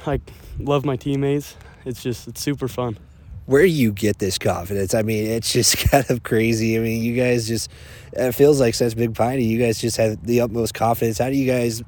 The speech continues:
Speaker 2: keep that momentum and keep that confidence?
Speaker 1: Well, I mean, just after Big Piney, that, I, I don't know. We just have a lot of big playmakers. When you see Coop, Braden, Joaquin,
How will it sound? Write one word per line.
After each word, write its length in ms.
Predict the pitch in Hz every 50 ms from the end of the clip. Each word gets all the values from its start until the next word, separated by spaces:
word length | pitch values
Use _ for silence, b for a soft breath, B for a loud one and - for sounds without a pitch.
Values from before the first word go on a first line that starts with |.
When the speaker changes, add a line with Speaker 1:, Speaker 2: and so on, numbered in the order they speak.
| - - -
Speaker 2:
keep 200 | - 143 139 -
that 220 | - 131 123 113
momentum 460 | 117 120 117 113 117 120 127 127 127 123
and 100 | 117 107
keep 160 | - 123 117
that 160 | 123 113 104
confidence? 580 | - 107 110 113 - 101 90 90 - - - B B B B B B B B B B -
Speaker 1:
Well, 160 | 208 214 226
I 80 | 240 240
mean, 340 | 240 240 247 240 233 208 B B B B B B B B -
just 240 | - 226 208 -
after 260 | - 185 202 - - 175
Big 260 | 147 165 160 139 139
Piney, 540 | - 147 147 151 156 160 160 160 160 135 - - -
that, 260 | 156 151 147 135 117 117 B B B B B B B B B B B B B B B B B B B B B - - -
I, 200 | - 151 160 160
I 200 | 143 127 147 151
don't 140 | 151 143
know. 180 | 147 160 160 147
We 120 | 143 160
just 120 | 170 156 -
have 140 | 202 190 165
a 40 |
lot 140 | 170 175 165
of 80 | 147 127
big 220 | 160 160 143 -
playmakers. 640 | - - 151 151 151 151 151 151 143 156 151 139 135
When 100 | 151 160
you 80 | 165 151
see 200 | - - 160 151
Coop, 500 | - - 160 156 156 156 156 143 127 127
Braden, 560 | 147 147 147 151 151 147 151 151 147 143 131
Joaquin, 720 | 135 135 139 143 135 - - 160 151 151 151 156 156 135